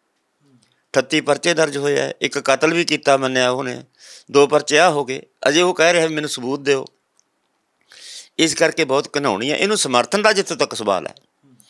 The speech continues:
ਮੈਨੂੰ ਨਹੀਂ ਲੱਗਦਾ ਵੀ ਬੀਜੇਪੀ ਤੋਂ ਬਿਨਾਂ ਹਿੰਦੁਸਤਾਨ ਦੇ ਵਿੱਚ ਕੋਈ ਇਹੋ ਜਿਹਾ ਹਿੱਸਾ ਹੋਊਗਾ ਜਿਹਨੇ ਇਹਨੂੰ ਸਮਰਥਨ ਨਾਲ ਤੌਰ 'ਤੇ ਨਹੀਂ ਦਿੱਤਾ।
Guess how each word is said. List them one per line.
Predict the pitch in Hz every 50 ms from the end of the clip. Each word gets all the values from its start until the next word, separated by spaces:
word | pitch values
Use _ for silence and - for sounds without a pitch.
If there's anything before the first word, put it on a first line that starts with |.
| - - - - - - - - - - _ _ -
ਮੈਨੂੰ | 151 165 180 202 233 262 262
ਨਹੀਂ | 247 240
ਲੱਗਦਾ | 220 202 196 185 196
ਵੀ | 202 196
ਬੀਜੇਪੀ | 175 147 156 156 147 143 160 160 151 147 147 143
ਤੋਂ | 117 135 120
ਬਿਨਾਂ | 110 120 117 120 117 113
ਹਿੰਦੁਸਤਾਨ | 113 113 107 113 110 - - 110 110 107 104
ਦੇ | 110
ਵਿੱਚ | 110 110 - 110
ਕੋਈ | - 117 110 104
ਇਹੋ | 104 101 98
ਜਿਹਾ | 98 110 117
ਹਿੱਸਾ | 110 95 - - 98 92
ਹੋਊਗਾ | 92 90 107 104
ਜਿਹਨੇ | 98 104 110 117
ਇਹਨੂੰ | 113 117 156
ਸਮਰਥਨ | - - 127 113 107 98 - - 107
ਨਾਲ | 104 101 104 117
ਤੌਰ | - _ - 107 101 101 92
'ਤੇ | - - 101
ਨਹੀਂ | 110 135
ਦਿੱਤਾ। | 127 104 - - -